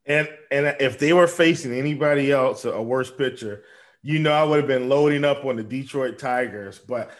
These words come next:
I do think, like I said, I'm not expecting Pivetta to get out of this game unscathed. I don't hate Baddoo. I don't hate a Grossman. Uh, and, and, and guess what? Our good friend Nomar Mazara, he's, he's not even playing.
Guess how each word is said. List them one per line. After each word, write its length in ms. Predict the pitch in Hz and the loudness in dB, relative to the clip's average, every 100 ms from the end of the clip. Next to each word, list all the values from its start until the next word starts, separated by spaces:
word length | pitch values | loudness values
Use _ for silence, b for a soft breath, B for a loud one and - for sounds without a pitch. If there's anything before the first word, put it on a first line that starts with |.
| B 147 | B 0
I 140 | 175 | 0
do 240 | 151 214 | 2 0
think, 480 | 208 190 185 175 - - | 0 0 0 -2 -6 -2
like 180 | 151 | 0
I 100 | 190 | 0
said, 440 | 175 214 151 104 B B B _ - | 0 2 2 0 B B B _ -2
I'm 200 | 156 247 | 2 4
not 180 | 240 240 | 4 4
expecting 640 | - - 208 190 185 - | 0 -2 -4 -4 -8 -4
Pivetta 440 | 180 131 156 160 | -4 0 2 2
to 80 | 143 | 0
get 180 | 117 143 | -2 0
out 180 | 139 135 | 0 -2
of 60 | |
this 160 | 135 123 | -6 -8
game 360 | 135 131 120 110 | -8 -6 -6 -6
unscathed. 760 | 131 131 - 127 131 143 143 | -8 -8 -8 -4 -2 -2 -4
I 140 | 127 151 | -2 0
don't 180 | 165 | 0
hate 260 | 139 156 101 | -2 -6 -6
Baddoo. 580 | 131 123 139 135 127 117 b b - | -8 -4 -4 -4 -6 -12 b b -6
I 120 | 135 | -4
don't 180 | 147 123 | -4 -4
hate 200 | 147 139 | -2 -2
a 40 | |
Grossman. 760 | 110 135 139 139 131 127 120 120 b b b b | -4 -4 -4 -4 -8 -8 -10 -16 b b b b
Uh, 200 | 131 131 120 | -2 0 0
and, 160 | 143 - | -2 -2
and, 220 | 143 139 | -4 -4
and 160 | 143 131 | -6 2
guess 220 | 170 - | 2 4
what? 140 | 196 | 4
Our 120 | 160 143 | 6 4
good 240 | 135 190 | 4 4
friend 340 | 190 208 180 | 4 0 4
Nomar 300 | 165 180 180 | 4 4 2
Mazara, 480 | 170 139 190 202 156 | 2 0 2 4 2
he's, 300 | 190 196 - | 0 -4 -8
he's 200 | 151 208 | -8 -4
not 160 | 190 170 | 0 0
even 220 | 160 127 | 0 -4
playing. 500 | 151 208 202 135 | -2 0 0 -2